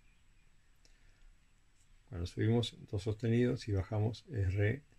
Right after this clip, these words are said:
y este es re bemol. Si este es fa,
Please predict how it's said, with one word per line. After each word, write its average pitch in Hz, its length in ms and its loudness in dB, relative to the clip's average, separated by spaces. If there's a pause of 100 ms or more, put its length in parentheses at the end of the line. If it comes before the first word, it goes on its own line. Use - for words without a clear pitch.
(340)
y 104 80 -8
este 90 180 -4
es 90 60 -2
re 92 100 2
bemol. 90 320 0 (1700)
Si - 140 -12
este 104 180 -6
es 104 60 -6
fa, 113 280 0